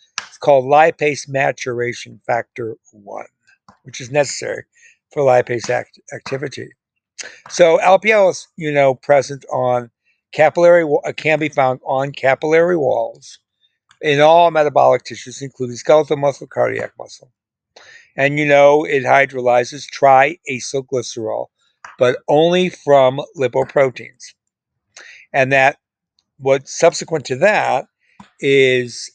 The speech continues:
a partially reduced amount of triacylglycerol in circulation, plus liberated free fatty acid directly into the tissue,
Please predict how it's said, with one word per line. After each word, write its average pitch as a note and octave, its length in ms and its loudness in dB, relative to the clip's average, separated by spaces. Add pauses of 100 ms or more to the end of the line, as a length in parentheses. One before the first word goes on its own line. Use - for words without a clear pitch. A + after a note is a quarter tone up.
a A#2+ 560 -2 (880)
partially E3 800 0
reduced B2+ 1040 -8 (420)
amount B2 720 -2
of - 140 -20
triacylglycerol A#2+ 1200 -2
in A2+ 60 -14
circulation, A#2+ 1000 -8 (1000)
plus - 880 0 (720)
liberated C#3+ 800 0
free C3+ 420 -4
fatty C3 520 2
acid C#3 400 0
directly B2 580 -4
into A#2+ 300 -18
the A2 120 -20
tissue, - 440 -18